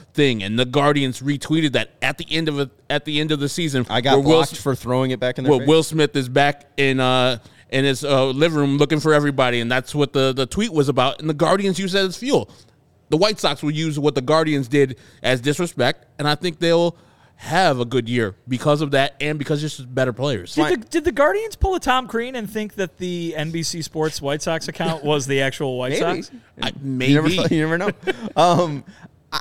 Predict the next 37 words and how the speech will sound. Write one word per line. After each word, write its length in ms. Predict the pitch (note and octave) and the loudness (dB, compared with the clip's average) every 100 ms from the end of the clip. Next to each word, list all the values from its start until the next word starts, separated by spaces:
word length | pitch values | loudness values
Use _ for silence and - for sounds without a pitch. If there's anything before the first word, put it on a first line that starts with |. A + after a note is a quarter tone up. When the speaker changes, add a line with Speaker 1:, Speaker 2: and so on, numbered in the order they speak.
| - | -6
Speaker 2:
th-, 200 | D#3+ C3 - - - | -8 -6 -16 -16 -4
with 160 | D3+ | -2
all 140 | E3+ D#3+ | 0 2
that 180 | C3 | 2
talk, 240 | - C3 B2+ | 2 -2 -2
though, 160 | A2 | -2
about, 320 | G2+ G#2+ G#2+ - | -2 -2 -4 -4
you 80 | G2+ | -10
know, 80 | |
the, 120 | F#2 G2+ | -10 -10
the 100 | A2 | -4
White 200 | A2+ A#2 | -2 -2
Sox 160 | A2+ | -6
being 160 | - A2 | -6 -8
fired 240 | A2+ A2+ | -4 -2
up 100 | A2 | -2
with 80 | - | -6
the 60 | - | -12
Cleveland 400 | - C3 A#2 A2+ | -4 -4 -2 0
Guardians 500 | A#2+ A#2+ A#2 A2+ G2+ | 0 0 -4 -8 -8
and, 160 | G2 G2 - - | -10 -12 -18 -8
uh, 240 | F#2+ F#2 | -6 -4
you 80 | G2+ | -4
know, 120 | F#2+ | -6
the, 120 | F#2 - | -10 -12
Omar 320 | - A#2+ B2 A2+ | -4 0 2 0
saying 240 | - A#2 | 0 -2
the 60 | G#2+ | 0
Guardians 300 | G#2+ A2 G#2+ | 0 0 -2
will 100 | G#2 | -6
not 80 | G#2 | -6
be 60 | A2+ | -4
able 100 | G2+ | -6
to 60 | |
duplicate 440 | F#2 A2+ - A2 - | -8 -10 -8 -8 -6
last 220 | G#2 G#2+ | -6 -6
season, 280 | A2 G#2 | -8 -8